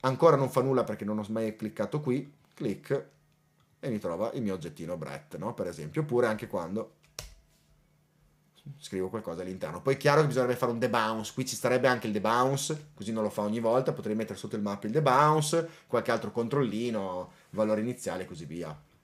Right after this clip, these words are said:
Eh sì, ho visto quadri di troppo. C'è quel quadro che non cosa, esatto. Tipo non use F con degli stay nel valore dipendenze. Sì, alla fi-, sì, aspetta, come sintassi sì, poi come funzionamento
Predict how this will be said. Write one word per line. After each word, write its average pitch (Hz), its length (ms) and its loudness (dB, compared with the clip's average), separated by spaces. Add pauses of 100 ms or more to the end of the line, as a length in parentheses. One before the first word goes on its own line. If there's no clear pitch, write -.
(500)
Eh 131 200 6
sì, 135 140 0
ho 120 40 4
visto 123 280 -2
quadri 110 240 0
di 113 80 -4
troppo. 90 560 -8 (480)
C'è 147 160 4
quel 151 200 6
quadro - 380 -2
che - 120 -8
non 110 180 -4
cosa, 87 340 -6
esatto. 82 520 -10 (340)
Tipo 214 260 8
non 160 120 8
use 180 260 8
F 196 140 4
con 175 120 2
degli 139 220 0
stay 151 260 0
nel 175 140 -2
valore 127 320 6
dipendenze. 104 1000 -2 (1600)
Sì, 214 380 8
alla 135 240 6
fi-, 170 140 -4
sì, 147 340 0
aspetta, 131 460 4
come 135 200 -2
sintassi 151 520 2
sì, 156 220 2
poi 135 180 4
come 113 140 -4
funzionamento 127 840 4